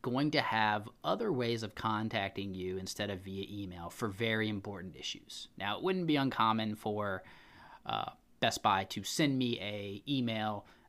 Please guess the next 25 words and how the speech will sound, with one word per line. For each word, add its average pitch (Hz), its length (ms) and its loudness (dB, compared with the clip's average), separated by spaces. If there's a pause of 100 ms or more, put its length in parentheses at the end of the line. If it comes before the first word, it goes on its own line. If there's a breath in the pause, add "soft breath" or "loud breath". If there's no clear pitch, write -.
(760)
just 135 160 -2
saying, 120 200 4
"Hey, 175 140 6
here's 147 220 6
your 131 80 4
invoice 120 320 2
from 120 140 -2
a 107 40 0
payment. 110 380 -2
Thank 107 160 -4
you 107 80 -4
for 104 100 -6
your 98 120 -2
payment. 95 320 -6
Thank 95 120 -4
you 85 60 -8
for 85 100 -10
your 85 120 -4
business," 120 420 0
yada, 76 220 -8
yada, 73 180 -12
yada. 110 280 0 (280 loud breath)
That's 220 200 2
not 165 100 2
uncommon. 117 440 0